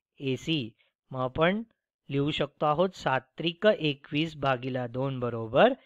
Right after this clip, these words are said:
एसी. आता एकवीस भागीला दोन म्हणजे किती मिळणार, तर दहा पॉइंट पाच बरोबर एसी. म्हणजेच आपण लिहू शकतो आहोत की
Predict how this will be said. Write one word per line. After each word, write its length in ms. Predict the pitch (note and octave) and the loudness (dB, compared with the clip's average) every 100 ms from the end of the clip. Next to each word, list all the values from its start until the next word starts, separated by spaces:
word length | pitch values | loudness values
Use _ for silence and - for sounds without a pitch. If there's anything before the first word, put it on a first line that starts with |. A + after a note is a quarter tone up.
| _ _ - | _ _ -8
एसी. 460 | C3+ C3 - F3 A#2 | -4 -4 -2 -2 -2
आता 200 | A2+ C3 | -8 -8
एकवीस 360 | B2+ - D#3+ D#3 | -10 -4 -2 2
भागीला 360 | D#3 D#3 E3 E3 | 2 4 0 2
दोन 280 | D3+ D#3 | 2 0
म्हणजे 260 | D#3+ D#3+ D#3+ | -2 -2 -4
किती 300 | D#3 D#3 D#3+ | -6 -6 -4
मिळणार, 460 | D#3 D#3 D#3 E3 F3 _ _ _ _ - | -2 0 0 0 -2 _ _ _ _ -6
तर 220 | D#3 G3 A#3 - B2+ | -4 -4 -8 -14 -4
दहा 280 | C3 C3 C#3+ - | 0 4 2 2
पॉइंट 340 | A#2+ B2 E3+ - | -4 -4 -4 -6
पाच 340 | - C#3 C#3+ - | 0 4 2 0
बरोबर 520 | B2 A#2 A2+ A2 E3 G#3+ | -8 -6 -6 -2 -2 -2
एसी. 500 | C#3+ C3 A#2 D#3+ C3 A2+ - _ _ - | -4 -6 -4 -4 -4 -8 -20 _ _ -2
म्हणजेच 420 | E3+ F#3+ G3 F#3+ | 0 4 4 2
आपण 320 | D3 - D3+ | -4 -4 -4
लिहू 220 | C#3+ C3 | -2 -2
शकतो 400 | B2+ B2+ - - | -2 -6 -12 -8
आहोत 320 | A#2+ A#2 C3+ F#3 _ | -6 -4 -2 -4 _
की 180 | E3 | -10